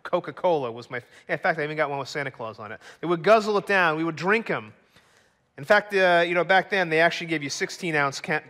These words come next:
you know, packs of six packs, but now they're, like, five ounces. I don't know. Um, we drink 'em down, and then when we were done, we would play a game. We would see who could crush the most soda cans.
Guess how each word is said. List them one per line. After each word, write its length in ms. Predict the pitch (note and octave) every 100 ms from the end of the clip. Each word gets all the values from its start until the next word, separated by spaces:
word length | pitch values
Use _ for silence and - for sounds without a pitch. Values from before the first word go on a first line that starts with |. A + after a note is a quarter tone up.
| -
you 160 | D#3
know, 120 | C3+ A#2
packs 420 | D3+ C3+ - C#3
of 100 | B2
six 180 | D3 -
packs, 320 | B2+ A2+ -
but 120 | C3
now 100 | C3+
they're, 140 | B2+
like, 200 | B2 A#2+ _ _ _ _ _ _ _
five 180 | C3 B2
ounces. 320 | A2 G#2+ G#2+
I 80 | A#2+
don't 120 | A2+
know. 140 | A2+ G#2+ - - -
Um, 240 | D3+ D#3+ D3+ -
we 80 | G3
drink 280 | F3+ B3+ B3+
'em 100 | G#3+
down, 380 | A#3 B3 D3 D3
and 120 | G3+
then 120 | A#3
when 120 | A#3
we 100 | A#3
were 100 | A3
done, 300 | F3+ C4 B3+
we 80 | G#3+
would 140 | G#3
play 180 | - G3+
a 40 | F#3+
game. 220 | B3 F#3
We 100 | F#3+
would 120 | F#3
see 180 | - G3
who 140 | A#3
could 180 | B3+ A3
crush 380 | - B3 A#3+ -
the 100 | F#3+
most 400 | F3 F#3 - - - _ _ _
soda 300 | - A3+ A3+
cans. 500 | F#3+ B2+ G2 -